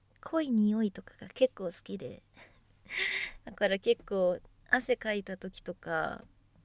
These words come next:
やっぱ脇の匂いとか嗅いで、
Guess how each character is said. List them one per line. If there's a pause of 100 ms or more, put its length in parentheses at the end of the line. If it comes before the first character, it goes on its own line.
(640)
や
っ
ぱ
脇
の
匂
い
と
か (140)
嗅
い
で、